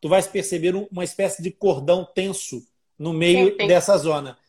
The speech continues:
Speaker 1: Esse cordão tenso é desorganização das fibras por causa da cicatriz que tá ali. Isso consegue se desfazer bastante com o laser e depois com as massagens, isso praticamente desaparece.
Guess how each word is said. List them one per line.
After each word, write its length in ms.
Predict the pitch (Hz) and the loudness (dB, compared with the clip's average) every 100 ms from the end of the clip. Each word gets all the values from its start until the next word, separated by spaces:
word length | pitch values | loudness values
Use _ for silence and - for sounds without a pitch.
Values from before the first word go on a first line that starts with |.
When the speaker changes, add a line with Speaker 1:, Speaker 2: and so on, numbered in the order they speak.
| _ _ - | _ _ -2
Speaker 1:
Esse 360 | 202 226 - | 0 0 -4
cordão 440 | 220 214 170 190 180 | -2 -2 0 -2 -2
tenso 460 | - 196 190 196 - | -4 -4 -6 -10 -2
é 320 | 185 202 202 | 0 0 -2
desorganização 1000 | 151 151 165 202 208 202 190 185 - 175 | -10 -4 0 0 0 -2 -2 -2 -4 -6
das 220 | 160 151 | -4 -6
fibras 560 | - 196 190 143 127 - _ _ - | -6 -4 -4 -4 -8 -14 _ _ -10
por 140 | 165 | -2
causa 300 | 175 185 190 | 4 4 4
da 180 | 180 185 | 4 4
cicatriz 680 | 185 190 202 - 175 185 - | 2 -2 -2 -2 -2 -4 -6
que 120 | - | 0
tá 120 | 202 | 2
ali. 280 | 190 151 147 - _ _ _ - | 2 0 -6 -12 _ _ _ -4
Isso 340 | 208 220 226 | -2 -2 -6
consegue 540 | 240 226 - 202 196 175 | -8 -6 2 2 2 -2
se 200 | - 170 | -8 -8
desfazer 640 | 143 - 185 143 156 170 | -8 0 0 2 0 0
bastante 1120 | 135 135 196 - - - 208 233 - 135 - _ _ | 0 0 0 -2 -8 -2 -2 -2 -6 -14 -14 _ _
com 200 | 180 180 | 0 2
o 40 | 170 | 2
laser 580 | 160 214 196 143 127 - _ - | 4 4 2 -2 -2 -6 _ -4
e 100 | 196 | 2
depois 400 | 202 208 214 214 | 4 4 2 2
com 220 | - 220 | -2 -4
as 160 | 214 180 | -4 -4
massagens, 880 | 202 175 - 190 226 165 151 127 _ _ _ | -6 -6 -4 -2 -2 -6 -10 -14 _ _ _
isso 380 | 202 202 196 - | -6 -6 -8 -2
praticamente 840 | 208 220 226 226 180 180 214 220 | 2 2 -2 -6 -4 -4 -6 -8
desaparece. 1040 | 175 147 190 196 202 202 185 127 117 - | -6 2 4 4 -2 -2 -4 -4 -8 -18